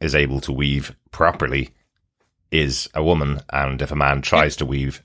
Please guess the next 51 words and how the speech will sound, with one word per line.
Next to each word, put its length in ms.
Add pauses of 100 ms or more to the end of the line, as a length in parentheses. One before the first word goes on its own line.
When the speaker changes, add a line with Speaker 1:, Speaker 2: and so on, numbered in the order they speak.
(140)
Speaker 1:
they 220
go 160
mad. 460
So, 260 (360)
uh, 100
<laughs> 100
so 220
I 60
do 160
like 300
that, 120
that, 220 (380)
that 200
they've 160
also 400
brought 280
in 180 (180)
a 140
princess, 600
literally, 600 (200)
who 180
is 100
able 260
to 100
weave 260
here 120
and 80
has 120
now 180
formed 300
a 40
bond 360
with, 260 (360)
uh, 180
Egwene, 380
and 160 (240)
presumably 600
will 280 (280)
with 160
Nynaeve 500
as 140
well 200
in 80
the 60
future. 320
So, 240 (300)
Speaker 2:
Yeah. 140
Speaker 1:
uh, 120
so 140
really 180
good. 220